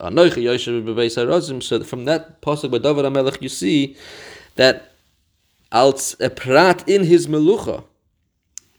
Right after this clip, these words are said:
i-, a prat in being a melech, it's negeya that there should be a Beis Hamikdash.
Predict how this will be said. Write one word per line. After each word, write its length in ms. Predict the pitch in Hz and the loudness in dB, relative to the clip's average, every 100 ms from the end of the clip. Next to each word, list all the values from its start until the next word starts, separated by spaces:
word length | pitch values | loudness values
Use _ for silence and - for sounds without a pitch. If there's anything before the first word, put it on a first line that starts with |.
| _ _ - | _ _ -4
i-, 360 | 147 - - - | -4 -4 -8 -4
a 100 | - | -6
prat 460 | - 127 151 185 180 | -4 4 4 4 2
in 380 | 165 175 147 117 | 4 6 4 -2
being 260 | 139 175 160 | 0 2 0
a 60 | |
melech, 600 | 151 175 214 151 139 - _ _ _ _ _ _ _ _ _ _ - | -2 -2 0 -2 -4 -10 _ _ _ _ _ _ _ _ _ _ -8
it's 180 | 123 - | -6 -2
negeya 760 | 120 120 120 170 180 135 131 135 _ _ _ - | 0 2 4 6 6 2 -2 -6 _ _ _ -6
that 80 | 120 | -4
there 100 | 117 | -2
should 140 | 120 | -2
be 80 | 120 | -2
a 40 | |
Beis 260 | 104 104 98 | -2 -2 -4
Hamikdash. 480 | 90 - - - | -8 -8 -14 -18